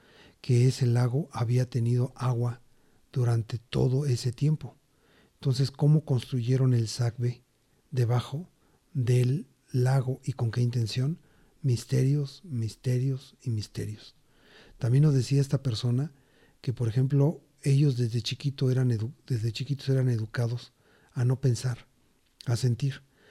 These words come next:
que cuando ellos se internaban en la selva, decía que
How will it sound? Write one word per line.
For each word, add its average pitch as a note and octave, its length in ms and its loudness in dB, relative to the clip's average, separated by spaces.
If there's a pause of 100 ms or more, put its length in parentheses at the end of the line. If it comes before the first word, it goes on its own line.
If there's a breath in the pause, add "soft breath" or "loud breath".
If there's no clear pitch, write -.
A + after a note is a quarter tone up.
(260 soft breath)
que B2+ 120 -4
cuando C3 260 4
ellos E3 180 4
se - 80 -2
internaban B2+ 540 0
en A#2 80 0
la G#2+ 100 -2
selva, A#2 400 -4 (640 soft breath)
decía B2+ 480 0
que B2+ 380 -2